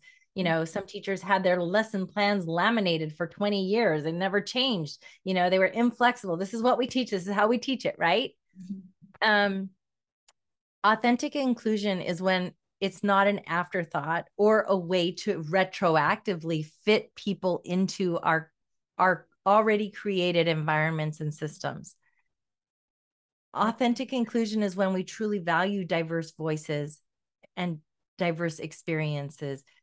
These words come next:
Speaker 1: diverse ways of thinking and being and moving and talking in the world. And we embrace everyone's access needs. Once we hear those voices, once we observe those,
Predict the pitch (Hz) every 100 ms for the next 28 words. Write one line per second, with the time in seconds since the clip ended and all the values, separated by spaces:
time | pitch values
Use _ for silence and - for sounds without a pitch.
0 | _ - 175 165 175 170 - 170 165 165
1 | 170 160 160 156 - 180 175 170 156 147
2 | - 156 147 143 180 175 170 156 151 151
3 | 147 151 170 175 165 160 151 143 147 147
4 | - - 160 160 - 160 143 139 - -
5 | _ - 196 175 156 175 175 147 147 147
6 | _ _ _ _ 220 240 240 247 - 214
7 | 214 190 190 208 320 151 151 - _ _
8 | - 240 339 339 214 175 156 147 - 165
9 | 160 - 156 147 - 151 139 139 156 -
10 | _ _ _ _ _ _ - 190 - 190
11 | 160 - 320 240 170 156 151 147 147 -
12 | 87 - - _ - 196 233 - 196 175
13 | 165 226 294 262 190 156 147 139